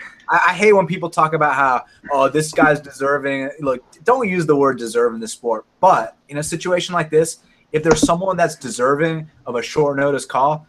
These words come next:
it's Rick Glenn. I mean, this guy's paid his dues. He's a veteran of the game. He's a great Rufus Sports striker. So you know what to expect. The hand fighting,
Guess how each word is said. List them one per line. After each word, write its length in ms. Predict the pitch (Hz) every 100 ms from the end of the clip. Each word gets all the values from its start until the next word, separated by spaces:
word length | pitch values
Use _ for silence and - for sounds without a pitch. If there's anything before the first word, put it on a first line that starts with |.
| _
it's 220 | 117 -
Rick 240 | 123 135 127
Glenn. 240 | 123 104
I 60 | 110
mean, 120 | 123
this 140 | 165
guy's 220 | 208 185
paid 260 | 156 143 160
his 120 | 175
dues. 380 | 139 135 139 135 _ _
He's 120 | 120
a 60 | 117
veteran 380 | 110 131 151 151
of 60 |
the 60 | 143
game. 320 | 110 120 135 - -
He's 140 | 123
a 40 |
great 340 | 110 135 143 156
Rufus 420 | 123 147 151 160
Sports 480 | 277 - - - - _
striker. 560 | - - 120 135 156
So 300 | 151 123 117 - _
you 100 | 180
know 80 | 185
what 100 | 135
to 80 |
expect. 520 | 110 - 131 135 - -
The 100 | -
hand 380 | 143 131 139
fighting, 380 | - 127 120 117